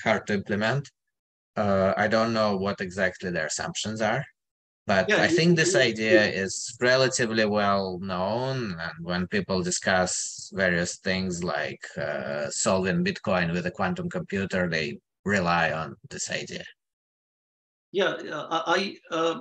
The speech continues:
Speaker 2: yeah, I, I, I see what you mean, but, um, uh, uh, uh,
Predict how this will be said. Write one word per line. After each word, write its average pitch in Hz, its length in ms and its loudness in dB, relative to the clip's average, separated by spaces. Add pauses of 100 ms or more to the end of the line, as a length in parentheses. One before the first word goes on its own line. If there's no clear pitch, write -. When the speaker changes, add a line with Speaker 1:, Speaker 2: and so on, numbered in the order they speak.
(100)
Speaker 2:
yeah, 180 220 2
I, 170 380 0
I, 190 160 0
I 180 40 4
see 233 180 -2
what 202 220 -2
you 196 100 -2
mean, 220 400 -2
but, - 220 -6 (180)
um, 160 380 4 (960)
uh, - 60 -14 (800)
uh, 151 40 -6
uh, 147 280 -4